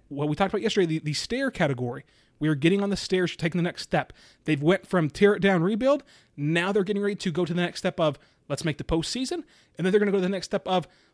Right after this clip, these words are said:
let's go to the second round, and then they're gonna go to let's be contenders, and then hopefully for them, they're gonna win a championship. That's the, that's the elevator pitch that you have to get,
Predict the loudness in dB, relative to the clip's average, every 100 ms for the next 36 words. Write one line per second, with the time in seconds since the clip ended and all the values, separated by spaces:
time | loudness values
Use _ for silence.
0 | -6 -2 -2 2 4 4 2 -2 -2 -4
1 | -4 -2 -2 -4 -8 _ _ -4 0 2
2 | 2 0 0 -2 0 0 0 -2 -6 -6
3 | -6 -2 -2 -2 -2 -2 0 0 0 0
4 | -2 0 0 0 -2 -8 _ -4 0 0
5 | -2 -2 -4 -2 -4 -8 -14 _ -10 -2
6 | -2 -2 -6 -4 -2 -4 _ _ -6 -4
7 | -4 -4 0 0 2 0 0 -2 0 -4
8 | -4 -6 0 2 0